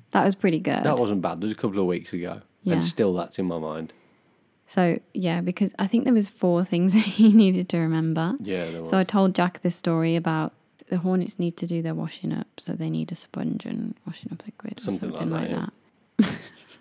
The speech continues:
Speaker 1: That was it.
Speaker 2: Either way, it works. Create a story or attach it to a smell, and your memory will sit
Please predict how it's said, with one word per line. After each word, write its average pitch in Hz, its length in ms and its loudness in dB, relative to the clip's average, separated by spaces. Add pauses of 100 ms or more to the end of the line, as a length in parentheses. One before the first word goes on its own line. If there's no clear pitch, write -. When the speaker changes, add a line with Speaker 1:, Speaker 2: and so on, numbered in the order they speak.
(220)
Speaker 1:
That - 160 -6
was - 280 -8
it. - 800 0 (360)
Speaker 2:
Either 127 220 2
way, 92 160 2
it 92 80 -2
works. - 540 -2
Create 113 340 2
a 110 40 -6
story 90 600 -2 (360)
or 98 120 -4
attach - 360 -10
it 117 60 -14
to 95 120 -6
a 95 60 -8
smell, 87 420 -8 (680)
and 95 100 -4
your 95 200 -2
memory 90 360 -2
will 104 200 -14
sit - 320 -10